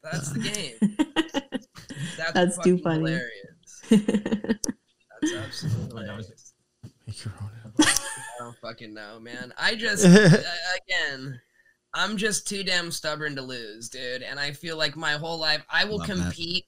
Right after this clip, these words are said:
Speaker 1: with anything, right? If I go to work and it starts raining, that's Mother Nature trying to keep me from finishing my project, right? If I get a bowed piece of wood or something, or something with a knot on it, I'm like, "I'm gonna figure out how to use it. I'm gonna figure out how to make it look fucking good."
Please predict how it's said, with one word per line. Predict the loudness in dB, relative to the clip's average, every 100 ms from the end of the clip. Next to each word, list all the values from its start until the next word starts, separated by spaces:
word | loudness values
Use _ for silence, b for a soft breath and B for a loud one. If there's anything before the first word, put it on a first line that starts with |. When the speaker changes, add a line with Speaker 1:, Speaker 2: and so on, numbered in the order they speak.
| _
Speaker 1:
with | -6 -4 2
anything, | 2 2 -2 -10 -16 -20 -20 _ _ _
right? | 0 2 2 0 b b -10
If | 0
I | 2
go | 2
to | 0
work | 2 0
and | 0
it | -2
starts | 0 -2 -2
raining, | -2 -2 -2
that's | -2 -2
Mother | -2 -2
Nature | -2 -2 -4 -4
trying | -2 -2
to |
keep | -4 -8
me | -6 -8
from | -10
finishing | -10 -8 -6 -6
my | -6 -6
project, | -6 -4 -4 -6 -10 -4
right? | -2
If | -2
I | -2 -2
get | -2
a | -2
bowed | 0 0 -2 -6
piece | -6 -6
of | -6
wood | -8 -8 -6
or | -8
something, | -10 -10 -10 -8
or | -8
something | -6
with | -6
a | -2
knot | -2 -2
on | -4
it, |
I'm | -6
like, | -6 -4
"I'm | -4
gonna | -4
figure | -6 -4 0
out | 2
how | 2
to | -2
use | -4 -8
it. | -10
I'm |
gonna | -12
figure | -10 -8
out |
how | -8
to | -8
make | -8
it |
look | -8 -10
fucking | -10 -10 -10 -12 -10
good." | -6 -6